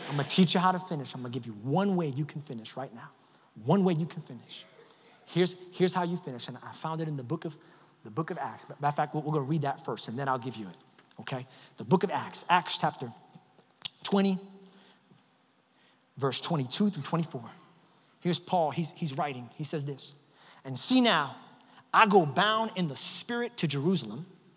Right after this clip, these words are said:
not knowing the things that will happen to me there." Let me give you some context. Um,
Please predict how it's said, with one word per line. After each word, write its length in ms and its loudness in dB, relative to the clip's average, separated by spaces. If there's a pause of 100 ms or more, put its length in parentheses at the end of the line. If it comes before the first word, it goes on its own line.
(320)
not 320 2
knowing 480 0
the 80 0
things 400 -2
that 120 -2
will 120 -2
happen 340 -2
to 140 4
me 140 2
there." 200 0
Let 100 -2
me 60 0
give 80 0
you 80 -4
some 100 -6
context. 540 -10 (480)
Um, 440 -6